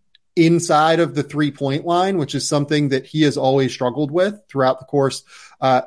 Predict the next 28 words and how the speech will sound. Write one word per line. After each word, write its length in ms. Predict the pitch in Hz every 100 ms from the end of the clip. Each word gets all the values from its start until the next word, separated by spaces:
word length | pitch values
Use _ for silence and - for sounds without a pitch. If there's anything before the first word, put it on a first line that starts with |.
| -
of 220 | 143 143
his 220 | 151 139
career. 520 | - 139 127 131 170
This 240 | 185 139 -
is 220 | 135 123
his 320 | 135 139 123
career 380 | - 143 135 143
best 340 | 113 139 139
season 480 | - 131 127 160 175 - - _ _
as 200 | 147 131
a 220 | 139 131
two-point 580 | 127 - 156 160 147 -
percentage, 720 | 147 131 143 135 147 147 - - - _
uh, 360 | 139 135 135 120 -
finisher. 640 | - 151 147 160 180 190 - _ _ _ _ _ _ _ _
He 260 | 131 151 143
is, 400 | 135 123 - 139
like, 300 | 127 - _ _ _ _ -
two 220 | 175 156
and 80 | 139
a 40 |
half 400 | 139 143 139 -
percentage 480 | 156 147 143 139 131
points 220 | 151 147
better 320 | - 131 143
than 180 | 131 127
last 300 | 123 131 -
season, 480 | 160 151 185 196